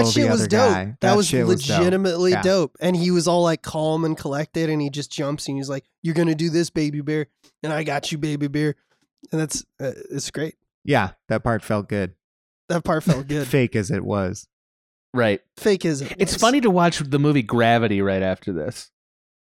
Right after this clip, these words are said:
Speaker 3: You know what I mean? And just,
Speaker 2: Did you?
Speaker 3: uh, I mean,
Speaker 1: Yeah,
Speaker 3: no, but
Speaker 1: did
Speaker 3: I
Speaker 1: you?
Speaker 3: didn't. I, like, there's, like, three scenes
Speaker 2: In
Speaker 3: that
Speaker 2: my
Speaker 3: popped out of
Speaker 2: mind.
Speaker 3: my brain. I mean, one of them is, like, just how hard it is to get back to the ship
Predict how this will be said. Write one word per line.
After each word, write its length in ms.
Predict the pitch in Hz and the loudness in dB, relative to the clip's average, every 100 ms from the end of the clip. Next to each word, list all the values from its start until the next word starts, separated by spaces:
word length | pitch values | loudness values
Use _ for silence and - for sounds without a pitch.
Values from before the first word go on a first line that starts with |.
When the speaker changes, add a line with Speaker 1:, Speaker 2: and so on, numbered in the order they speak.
| _ | _
Speaker 3:
You 80 | 139 | 0
know 60 | 139 | 2
what 80 | 131 | 4
I 40 | |
mean? 160 | 131 151 | 2 2
And 160 | 147 | 2
just, 260 | 143 156 127 | 4 4 4
Speaker 2:
Did 40 | |
you? 380 | 151 196 160 - | 4 2 0 -2
Speaker 3:
uh, 40 | 156 | 0
I 100 | 139 | 2
mean, 240 | 139 135 | 2 0
Speaker 1:
Yeah, 60 | 147 | 0
Speaker 3:
no, 280 | 156 160 143 | 2 4 4
but 80 | 139 | 4
Speaker 1:
did 60 | |
Speaker 3:
I 40 | 135 | 4
Speaker 1:
you? 80 | 127 | 4
Speaker 3:
didn't. 340 | 156 143 147 | 4 2 2
I, 280 | 143 147 156 | 2 2 0
like, 160 | 151 135 | 0 0
there's, 180 | 156 | 0
like, 140 | 156 - | 0 -2
three 240 | 165 170 | -2 0
scenes 320 | - 165 156 | 0 0 0
Speaker 2:
In 60 | 143 | 2
Speaker 3:
that 60 | 139 | 2
Speaker 2:
my 100 | 123 | 4
Speaker 3:
popped 260 | 123 120 | 2 4
out 80 | - | 2
of 80 | 110 | 2
Speaker 2:
mind. 120 | 110 | -2
Speaker 3:
my 40 | |
brain. 440 | 104 117 117 104 101 _ _ _ _ - | -2 0 0 0 -4 _ _ _ _ -4
I 80 | 143 | 0
mean, 160 | 147 | 2
one 160 | 151 170 | 2 2
of 60 | 160 | 2
them 120 | 147 | 2
is, 260 | 139 120 | 2 0
like, 300 | 127 120 - _ 139 | 0 -2 -2 _ -6
just 520 | - 143 - - - _ _ - _ _ _ - | -2 0 -2 -8 -14 _ _ -20 _ _ _ -10
how 300 | - 156 143 | -2 0 0
hard 320 | - 139 139 | 2 0 2
it 60 | 135 | 0
is 180 | 131 - | -2 -2
to 80 | 127 | -6
get 300 | 139 120 - | -6 -6 -2
back 300 | 120 120 - | 0 0 -2
to 120 | 131 | -4
the 100 | 107 | -2
ship 480 | - - 127 - | -4 -2 -2 -4